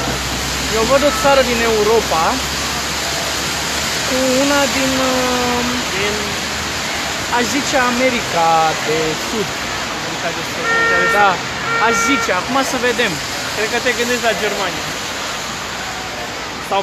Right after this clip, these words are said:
Speaker 2: Portugalia.
Speaker 1: Cumva sper, sper undeva la Germania, deși am văzut că meciurile nu prea au fost, uh, în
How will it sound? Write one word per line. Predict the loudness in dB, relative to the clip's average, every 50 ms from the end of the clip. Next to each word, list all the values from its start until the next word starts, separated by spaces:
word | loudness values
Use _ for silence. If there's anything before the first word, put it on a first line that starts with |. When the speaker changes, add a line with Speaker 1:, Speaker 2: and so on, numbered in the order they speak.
| 0
Speaker 2:
Portugalia. | 0 0 2 4 4 4 4 4 4
Speaker 1:
Cumva | 4 4 4 4 4 4 2 2 2 2 0 0 -2 -2 -2
sper, | -2 -2 2 4 6 6 6 6 4 2 0 -2 -4 -8 -10 -10 -12 -12 -12 -8
sper | 0 2 2 2 2 0
undeva | 0 0 0 2 2 2 2
la | 2 0 0 -2
Germania, | -4 -4 -2 -2 -2 -2 -2 -2 -2 -2 -2 -2 -2
deși | -4 -4 -2 -2 0
am | 0 0 -2
văzut | -4 -4 -4 -2
că | -2 -2 0 -2
meciurile | -4 -4 -4 -6 -2 -2 -2 -2 -2
nu | -4 -4 -2 0
prea | 0 2 2 2 0 0 -2 -4 -4 -6 -6 -6 -4 0 0
au | 0 0 0 -2
fost, | -2 -2 -4 -4 -2 0 2 4
uh, | 4 4 4 2 2 0 0 -2 -4 -6 -8 -8 -8 -8 -8 -8 -8 -6 -4 -4
în | -4